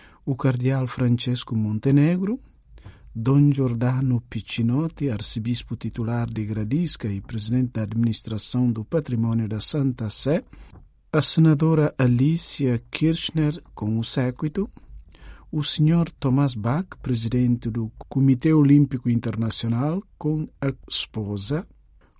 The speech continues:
os membros da Fundação Rede Mundial da Oração do Papa, os dirigentes e pessoal do Inspetorato da Segurança Pública do Vaticano e, finalmente,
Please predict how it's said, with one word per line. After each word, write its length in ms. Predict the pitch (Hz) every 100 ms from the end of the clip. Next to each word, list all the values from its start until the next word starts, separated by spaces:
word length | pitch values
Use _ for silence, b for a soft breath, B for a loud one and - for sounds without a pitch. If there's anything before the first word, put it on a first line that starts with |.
| 220
os 240 | 220 190
membros 720 | 202 202 202 196 165 139 127
da 220 | 123 123
Fundação 720 | 117 - 190 135 120 151 147
Rede 460 | 127 113 147 175 151
Mundial 600 | 139 135 123 127 135 127
da 160 | 120 120
Oração 580 | 120 117 - 135 123
do 180 | 120 120
Papa, 560 | - 117 123 165 175 226 _ _ B B B B
os 180 | 147 139
dirigentes 840 | 214 202 180 190 185 165 143 -
e 80 | 139
pessoal 640 | 127 151 143 - 147 151 131
do 240 | 123 127 -
Inspetorato 1080 | 175 185 - 147 131 127 131 131 123 120
da 400 | 113 117 113 113 107 _ -
Segurança 640 | - 135 135 147 143 127
Pública 560 | 120 139 127 120 - 113
do 140 | 143
Vaticano 600 | 151 123 143 156 175 226 - - b b b -
e, 80 |
finalmente, 800 | 214 240 233 226 170 175 190 185